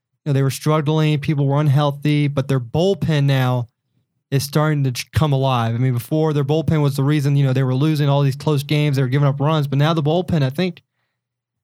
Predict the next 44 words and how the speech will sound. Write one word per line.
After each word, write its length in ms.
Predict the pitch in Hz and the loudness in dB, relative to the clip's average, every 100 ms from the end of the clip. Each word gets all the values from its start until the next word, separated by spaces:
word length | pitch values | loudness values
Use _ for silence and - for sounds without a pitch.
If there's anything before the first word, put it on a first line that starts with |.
| _ | _
I 160 | 143 143 | -4 0
almost 280 | 160 220 180 | 2 0 0
wanna 100 | 147 | 0
say 100 | 151 | 2
they 120 | 143 | 0
haven't 160 | 151 139 | 2 2
allowed 200 | 143 135 | 2 2
a 40 | |
run 260 | 120 143 190 | 0 0 0
in 80 | |
a 80 | 147 | 0
while. 400 | 123 127 175 180 | 0 0 0 2
They've 100 | 131 | 0
been 200 | 147 135 | 0 0
lights 280 | 135 147 - | 0 -2 0
out 280 | 147 175 170 | 0 0 -2
the 80 | 135 | 0
past, 400 | 143 139 139 - | 2 2 -2 -2
this, 160 | 143 | -2
during 220 | 151 156 | 0 0
this 140 | 156 143 | 0 0
little 300 | 156 156 151 | 0 2 2
win 240 | 165 196 | 0 0
thing 220 | 180 143 | 0 0
going 200 | 135 135 | 2 2
on. 140 | 135 135 | 0 0
They've 140 | 135 | 0
been 200 | 139 135 | 0 0
lights 300 | 131 147 143 | 0 -2 0
out. 220 | 156 160 | 0 0
I 20 | 139 | 2
mean, 220 | 135 123 | 0 0
Roark 340 | 135 156 160 | 0 0 0
got 160 | 151 151 | 0 0
his 120 | 143 | 0
first 300 | 160 156 143 | 0 -2 0
save. 480 | 156 151 151 151 143 _ _ _ _ - | 0 2 0 -2 -6 _ _ _ _ -6
Uh, 160 | 131 123 | -2 -2
Blake 300 | 120 156 151 | 0 0 0
trying 240 | 165 160 | -2 0
his 120 | 143 | 0
fastball 600 | 143 143 147 143 143 117 | 0 0 0 0 -2 0
is 80 | 120 | -2
just, 340 | - 127 - | -2 -4 -4